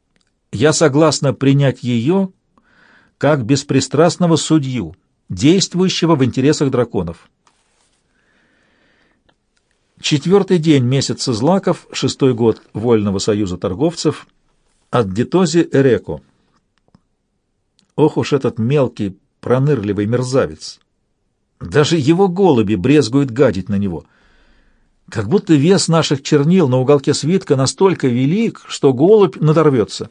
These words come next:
Самодовольный засранец вечно ищет повода опорочить меня — потому что знает, если меня уволят, на мое место, вероятно, возьмут его брата. Умоляю, будь осторожен, выбирая посыльную птицу,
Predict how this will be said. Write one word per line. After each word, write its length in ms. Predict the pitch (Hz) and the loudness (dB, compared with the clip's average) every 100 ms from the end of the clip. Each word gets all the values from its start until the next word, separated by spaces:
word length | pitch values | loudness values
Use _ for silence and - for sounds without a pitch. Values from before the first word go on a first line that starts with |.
| _ _ _ _ - | _ _ _ _ -14
Самодовольный 680 | - 127 123 135 180 160 123 | -8 -4 -2 -2 -2 -2 -2
засранец 1000 | 90 143 - 151 175 151 101 - - - | -2 -4 0 2 4 2 -2 -6 -16 -10
вечно 380 | 107 156 - 151 | 0 0 0 -4
ищет 300 | 143 147 - | -2 -6 -2
повода 340 | 160 143 135 | 0 2 0
опорочить 600 | - 127 143 196 196 - | -2 0 2 2 0 -6
меня — 240 | 110 90 - _ - - - _ _ - | -6 -6 -10 _ -20 -20 -20 _ _ -8
потому 260 | 127 170 | -2 0
что 160 | 196 208 | 2 2
знает, 340 | 170 123 110 | 2 0 0
если 240 | 143 151 160 | 0 0 0
меня 220 | 156 156 | 2 2
уволят, 560 | 165 233 220 110 - _ _ _ _ - | 2 2 0 -2 -8 _ _ _ _ -4
на 120 | 123 | 0
мое 280 | 135 151 156 | 2 4 6
место, 340 | 185 226 - | 6 4 2
вероятно, 540 | 117 123 117 180 190 139 | 0 2 2 2 2 2
возьмут 340 | 127 131 190 | 2 0 -2
его 180 | 127 151 | 2 2
брата. 500 | 131 107 85 - - _ _ | 2 0 -2 -10 -20 _ _
Умоляю, 720 | 117 120 135 135 151 143 98 | -6 -2 0 2 2 2 -2
будь 300 | 87 135 160 | 0 -2 0
осторожен, 760 | 135 - 143 135 175 139 120 98 | -4 -2 0 2 2 0 0 0
выбирая 400 | 113 123 139 131 | 0 2 2 0
посыльную 500 | 120 - 135 120 110 | -2 0 -2 0 -2
птицу, 520 | - 170 190 - | -4 -6 -4 -8